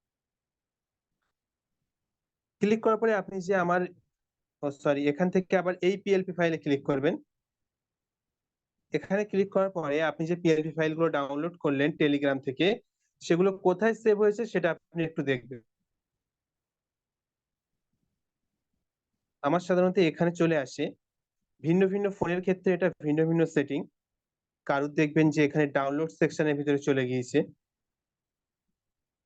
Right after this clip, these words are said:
আমার এখানে ডাউনলোড সেকশনের শেষের দিকে আছে, আপনি একটু খুঁজে নেবেন কষ্ট করে। এইভাবে পিএলপি ফাইল আপনার সামনে চলে যাবে, এখানে লেখা থাকবে, এখানে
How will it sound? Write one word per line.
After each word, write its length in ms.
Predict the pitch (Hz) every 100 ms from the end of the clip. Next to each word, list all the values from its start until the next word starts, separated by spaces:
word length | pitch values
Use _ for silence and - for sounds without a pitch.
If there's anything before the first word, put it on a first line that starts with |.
| _ _ 135
আমার 140 | 139 147
এখানে 160 | 160 156
ডাউনলোড 240 | 139 147 143
সেকশনের 300 | 143 160 147
শেষের 220 | 143 151 143
দিকে 160 | 147 139
আছে, 100 | 131 170
আপনি 100 | 170 208
একটু 100 | -
খুঁজে 280 | - 170 190
নেবেন 160 | 185 175 170
কষ্ট 180 | 143 147 127
করে। 120 | 147 - _ _ _ _ _ _ _ _ _ _ _ _ _ _ _ _ _ _ _ _ -
এইভাবে 260 | 170 185 220 240
পিএলপি 300 | 196 185 196 185
ফাইল 180 | 190 180
আপনার 200 | 151 165 -
সামনে 200 | 165 165 160
চলে 140 | 143 139
যাবে, 160 | 131 160 - _ _ _ _ _ _ _ _ _ _ _ _ _ -
এখানে 200 | 143 151 147
লেখা 200 | 143 156 160
থাকবে, 280 | 147 - 165 180 - _ _ _ _ _ _ _ _ _ _ _ _ _ _ _ _ _ _ _ _ _ -
এখানে 180 | 139 151